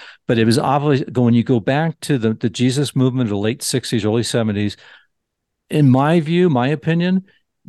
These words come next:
that was one of the great revival movements of church history.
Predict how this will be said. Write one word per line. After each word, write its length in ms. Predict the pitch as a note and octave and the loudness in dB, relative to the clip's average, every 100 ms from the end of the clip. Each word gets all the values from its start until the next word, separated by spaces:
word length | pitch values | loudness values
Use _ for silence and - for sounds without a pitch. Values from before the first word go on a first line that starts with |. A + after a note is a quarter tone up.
| G#2+ | -6
that 280 | C3+ D#3+ F#3+ | -2 0 0
was 200 | E3+ - | -2 0
one 120 | D3+ | -2
of 100 | C3 | -2
the 120 | A#2 | -4
great 680 | F2 F#2+ A#2+ A#2+ C#3 - F3 | -6 -6 -2 0 0 -2 -2
revival 680 | A2+ G2 G#2+ A#2 B2+ B2 G#2+ | -2 0 0 0 -2 -4 -2
movements 680 | A#2 A#2+ B2+ A#2+ A#2 - - | -2 0 0 -2 -2 -8 -8
of 280 | C3 A2 - | -4 -4 -4
church 300 | - A2 - | -2 -2 0
history. 640 | A2+ - - A#2 C3 A#2 | -2 -2 -2 -4 -6 -10